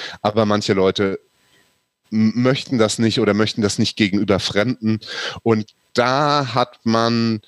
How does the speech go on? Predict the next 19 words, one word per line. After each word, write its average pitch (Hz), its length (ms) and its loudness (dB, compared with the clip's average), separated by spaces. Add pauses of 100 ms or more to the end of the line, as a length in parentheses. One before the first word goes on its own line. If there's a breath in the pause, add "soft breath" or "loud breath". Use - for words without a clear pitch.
(420 soft breath)
aber 113 340 2
sehr, 117 440 0
sehr 104 300 0
wenige. 98 560 -2
Also 90 180 2
ich 117 160 0
hatte 123 200 0
in 110 60 0
dem 107 120 2
ganzen 110 340 -2
Sample 113 340 0
von 98 160 -2
vier, 104 520 0 (300)
von, 98 580 0
ähm, 95 220 2
insgesamt 98 500 0
vierundzwanzig 101 640 -2
narrativ-biografischen 90 1000 0
Interviews, 92 520 0